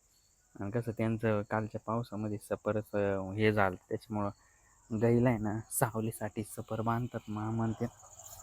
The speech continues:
हा बघा इकडं आपलं गजबीज टाकलेलं नाही, हे जे टॉम बसलाय तिथं, त्याची तरी वाट पाहतोय बरं का. शिकारीचंच बेत असून त्याचं हे बघा, आपल्याला पाहतोय.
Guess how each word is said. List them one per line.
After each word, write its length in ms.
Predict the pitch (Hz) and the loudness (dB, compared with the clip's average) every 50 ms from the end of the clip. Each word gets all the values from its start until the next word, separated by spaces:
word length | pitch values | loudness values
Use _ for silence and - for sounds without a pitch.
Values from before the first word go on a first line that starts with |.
| - - 120 | -8 -4 0
हा 60 | 113 | 4
बघा 240 | 113 117 107 110 104 | 4 4 4 4 2
इकडं 280 | 110 104 - 107 107 | 0 0 0 0 0
आपलं 320 | 104 104 - - 107 107 107 104 110 113 | 0 0 2 4 4 4 4 4 4 4
गजबीज 500 | 120 113 117 113 107 - 113 110 107 113 107 104 101 - - - - - - - - - - - - - - | 4 6 6 4 4 4 4 4 4 4 4 4 2 0 -6 -14 -20 -20 -20 -20 -20 -20 -20 -20 -20 -2 2
टाकलेलं 420 | 117 117 123 - - 113 104 104 | 4 4 4 2 0 0 0 0
नाही, 180 | 104 104 104 110 | 0 0 0 2
हे 100 | 113 113 | 2 0
जे 240 | 107 110 110 104 101 | 0 0 0 0 -2
टॉम 400 | - - - 113 113 113 107 107 | -2 0 2 2 2 2 2 0
बसलाय 340 | 110 117 - - 110 101 101 | 0 -2 -2 -2 -2 -2 0
तिथं, 260 | 107 113 107 107 110 120 - _ - - - - | 0 0 0 -2 -2 -4 -8 _ -20 -20 -14 -6
त्याची 300 | - 104 104 110 110 - | -2 0 0 0 0 -4
तरी 340 | 107 - 113 107 110 104 110 110 | -6 -6 -4 -2 -2 -4 -4 -4
वाट 260 | 101 101 107 104 104 | -2 -2 -2 0 0
पाहतोय 360 | 104 110 113 - - 101 95 | 0 0 -2 -2 -4 -4 -2
बरं 200 | 101 101 101 104 | -2 -2 -4 -4
का. 100 | 107 107 123 - - _ _ _ - - - - - - - - | -8 -14 -16 -16 -20 _ _ _ -20 -20 -20 -20 -20 -20 -20 -18
शिकारीचंच 920 | - - - 110 - 110 104 104 107 - - 117 113 - - 120 113 107 | -6 -4 -4 0 0 0 2 2 0 0 -2 -4 -4 0 2 2 2 4
बेत 260 | 107 117 113 110 - 117 | 4 4 4 4 4 0
असून 280 | 120 - - 107 98 | -2 -2 -4 -4 -2
त्याचं 240 | 95 101 95 - 101 | -2 -2 -2 -2 -4
हे 60 | 98 | -4
बघा, 200 | 95 95 92 92 | -4 -4 -4 -4
आपल्याला 500 | 95 101 - - 104 101 104 104 101 104 | -6 -4 -2 -2 0 0 2 0 0 0
पाहतोय. 480 | 98 - - 107 117 120 - - 101 | -2 -4 -6 -6 -6 -6 -6 -6 -6